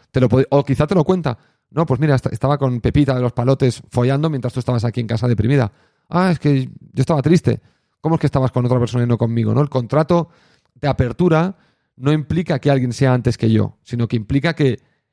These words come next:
en condiciones similares, entre la necesidad de tu amante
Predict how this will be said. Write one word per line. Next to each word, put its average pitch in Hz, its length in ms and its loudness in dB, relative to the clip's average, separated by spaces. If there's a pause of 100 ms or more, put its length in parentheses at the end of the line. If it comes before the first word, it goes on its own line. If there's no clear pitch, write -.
(140)
en 139 100 0
condiciones 139 440 0
similares, 165 640 0
entre 120 220 -4
la 120 60 -2
necesidad 123 460 -2
de 175 80 0
tu 160 120 -4
amante 143 480 -4